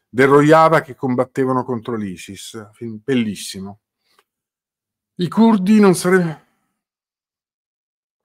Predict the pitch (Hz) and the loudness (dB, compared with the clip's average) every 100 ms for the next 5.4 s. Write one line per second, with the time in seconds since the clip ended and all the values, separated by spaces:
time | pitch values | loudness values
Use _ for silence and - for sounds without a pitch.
0 | _ _ _ _ _ 123 - 180 165 120 | _ _ _ _ _ -14 -8 -6 -6 -6
1 | 113 120 117 117 113 107 107 104 95 139 | -6 -6 -6 -8 -8 -10 -10 -10 -12 -12
2 | 143 135 107 104 117 135 135 107 110 107 | -12 -10 -10 -10 -12 -10 -10 -8 -10 -10
3 | 107 131 131 113 107 175 - 127 110 107 | -12 -12 -10 -10 -10 -16 -14 -14 -10 -10
4 | 120 - 107 120 123 131 101 107 101 110 | -12 -14 -12 -12 -12 -14 -14 -14 -12 -12
5 | 117 113 110 - | -12 -12 -16 -20